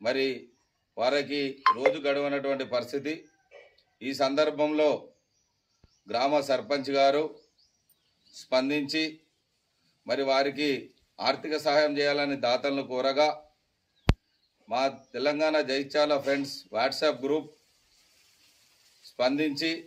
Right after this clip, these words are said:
గ్రూప్ మిత్రులందరూ కూడా తలా వంతు పోగు చేసి వారికి గృహం లేదు కాబట్టి గృహ నిర్మాణానికి ఉపయోగపడే విధంగా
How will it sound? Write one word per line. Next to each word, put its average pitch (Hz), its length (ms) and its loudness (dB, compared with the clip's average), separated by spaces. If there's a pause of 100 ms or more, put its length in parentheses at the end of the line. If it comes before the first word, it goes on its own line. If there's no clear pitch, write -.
(360)
గ్రూప్ 143 300 -4
మిత్రులందరూ 151 720 0
కూడా 151 180 4 (680)
తలా 147 260 4 (160)
వంతు 143 300 0 (180)
పోగు 139 300 -2
చేసి 147 300 0 (920)
వారికి 143 420 0 (800)
గృహం 156 380 0
లేదు 151 240 2
కాబట్టి 147 400 2 (840)
గృహ 135 160 -4 (140)
నిర్మాణానికి 156 680 2
ఉపయోగపడే 147 580 0
విధంగా 143 300 0